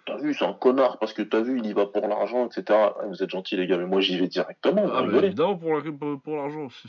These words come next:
Speaker 1: Et puis, c'est qui qui me mettait dans le groupe, là ? Mais ouais, non, tu me donnes... bah, c'est toi, en plus, je crois. Tu me donnes cinq cent mille euros pour tabasser un curé, mais j'y vais direct.
Speaker 2: Ah, mais tranquille, ouais.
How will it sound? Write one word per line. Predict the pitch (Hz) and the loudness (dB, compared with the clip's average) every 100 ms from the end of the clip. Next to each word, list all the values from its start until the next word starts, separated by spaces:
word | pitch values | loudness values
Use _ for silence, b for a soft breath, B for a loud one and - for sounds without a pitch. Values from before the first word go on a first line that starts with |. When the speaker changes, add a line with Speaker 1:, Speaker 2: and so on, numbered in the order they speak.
| - | -14
Speaker 1:
Et | |
puis, | 180 240 | -8 -6
c'est | 247 226 | -2 2
qui | 277 | 2
qui | - 214 | 4 2
me | |
mettait | 107 107 123 | 4 6 6
dans | 104 | 6
le | 101 | 4
groupe, | 107 110 | 4 4
là ? | 95 | 2
Mais | 87 92 | 0 0
ouais, | 214 - - - | 0 0 -6 -2
non, | 196 | -2
tu | 196 | -2
me | 202 | -4
donnes... | 196 - | -6 -4
bah, | 196 | -6
c'est | - - | -2 4
toi, | 185 | 4
en | |
plus, | - - | 4 -2
je | |
crois. | - - _ _ | -4 -6 _ _
Tu | 196 | -4
me | |
donnes | - | -2
cinq | 190 113 | 0 0
cent | 123 | 2
mille | 117 | 4
euros | 120 120 | 6 6
pour | - | 2
tabasser | 98 98 104 | 0 0 0
un | 98 | 0
curé, | 113 107 | 2 2
mais | 95 | 2
j'y | 90 | -4
vais | 87 | -8
direct. | 85 117 247 - _ - | 2 4 4 -2 _ -6
Speaker 2:
Ah, | 262 | -6
mais | 107 | -6
tranquille, | - 127 - 208 | -10 -14 -12 -12
ouais. | 185 | -12